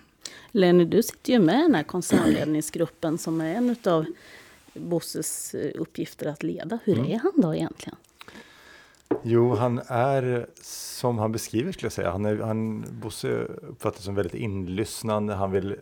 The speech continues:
Speaker 2: lyssna på alla olikas, eh, uppfattningar kring ett ärende. Ehm, och sen är väldigt tydlig vad, vad vi ska någonstans. Att koncernledningen driver Västerås stads utveckling, att vi är den högsta tjänstemanna, eh,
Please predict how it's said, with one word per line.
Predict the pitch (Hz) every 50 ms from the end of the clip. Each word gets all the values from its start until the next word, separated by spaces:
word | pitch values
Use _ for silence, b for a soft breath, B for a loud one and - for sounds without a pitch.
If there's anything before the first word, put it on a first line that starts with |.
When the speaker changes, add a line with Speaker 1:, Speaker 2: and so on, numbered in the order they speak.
| -
Speaker 2:
lyssna | 123 107 101 104 - - - -
på | - -
alla | - - 120 107 107 107 107 107
olikas, | 110 107 98 95 95 92 - _ - 98 98 95 90 - - - -
eh, | 143 113 98 98 95 98 98 95 98 -
uppfattningar | - 117 - _ - 98 87 - - - 107 107 113 117
kring | - - 110 107
ett | 104 -
ärende. | 113 107 101 98 101 101 104 139 208 208 - _ _ _
Ehm, | - 113 107 107 107 107 107 104 107 107 107 107 107 107 107 107 - - - _ _ _ _ _ _ _
och | - 107 - _ - - _ _ _ _ _ _ _ -
sen | - - - 117 131
är | 156
väldigt | 143 110 101 -
tydlig | - 107 90 98 95
vad, | 95 101 98 95 95 - -
vad | 98 95 95 104 110 -
vi | 92
ska | - - 98
någonstans. | 127 214 226 - - - - - - 180
Att | 151 113 - -
koncernledningen | - 104 92 - 104 98 90 92 95 98 95 87
driver | 82 104 113 127 117 104
Västerås | 98 95 - - 101 92
stads | - - 101 98 - -
utveckling, | 92 90 - - - - - -
att | 95 - -
vi | 101
är |
den | 95 90
högsta | 98 - - - - 95 98 b b b b b b b b b b _
tjänstemanna, | - - - 101 92 - - 101 90 90 90 92 92 95 - b b b b b b _ _
eh, | - 107 101 - - -